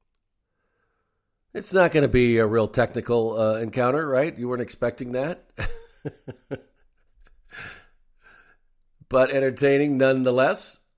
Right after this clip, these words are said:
Hulk Hogan sends Muraco hard in. Big backdrop. Ooh, boy. Muraco goes down hard. Right on the lower spine.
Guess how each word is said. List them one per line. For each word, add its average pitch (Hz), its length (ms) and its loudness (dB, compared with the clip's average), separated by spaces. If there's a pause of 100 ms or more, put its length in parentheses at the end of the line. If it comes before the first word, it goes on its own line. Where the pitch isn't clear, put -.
(100)
Hulk 123 260 -6
Hogan 131 280 -2
sends 123 240 -2
Muraco 131 500 0
hard 131 240 2
in. 143 200 -4
Big 120 240 -2
backdrop. 127 760 -2 (540)
Ooh, 123 400 -2
boy. 104 440 -6 (840)
Muraco 117 420 -4
goes 110 220 -4
down 110 220 -6
hard. 113 440 -6 (1120)
Right 127 300 0
on 120 160 0
the 104 160 -4
lower 113 360 -2
spine. 107 720 -4